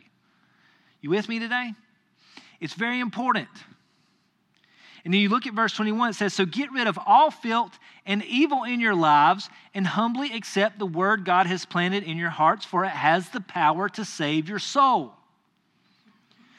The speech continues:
We believe in a God who has the power to save us, to rescue us, to forgive us of sin, right? You believe in God's word?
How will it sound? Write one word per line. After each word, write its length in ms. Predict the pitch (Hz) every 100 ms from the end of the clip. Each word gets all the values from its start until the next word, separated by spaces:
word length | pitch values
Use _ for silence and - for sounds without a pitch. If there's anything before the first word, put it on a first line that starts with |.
| - _
We 120 | 175 180
believe 420 | 180 185 285 320
in 80 | 302
a 60 |
God 560 | 190 180 165 160 220 202 _ _ - -
who 100 | -
has 240 | 175 190 -
the 80 | 175
power 260 | 175 170
to 140 | - 139
save 400 | - 202 226 240
us, 180 | 247
to 120 | - 147
rescue 440 | 185 196 - 208
us, 100 | 208
to 120 | 190
forgive 320 | 170 175 196
us 140 | 190 -
of 80 | 165
sin, 320 | 214 180 127
right? 260 | 147 214 233 - _ _ _ _ _ _ _ _ -
You 140 | 147
believe 220 | 139 170
in 100 | 180
God's 260 | 170 180 147
word? 300 | 180 214